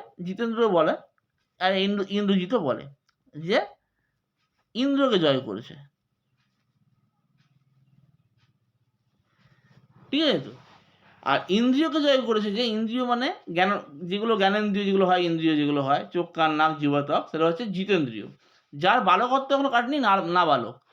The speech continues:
নীলবর্ণ পদ্ম হচ্ছে ইন্দিবর বা কুবলয়, ঠিক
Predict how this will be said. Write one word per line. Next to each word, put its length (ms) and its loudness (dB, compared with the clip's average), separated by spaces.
নীলবর্ণ 560 2
পদ্ম 220 0
হচ্ছে 280 -2
ইন্দিবর 520 2
বা 140 4
কুবলয়, 540 2
ঠিক 100 -2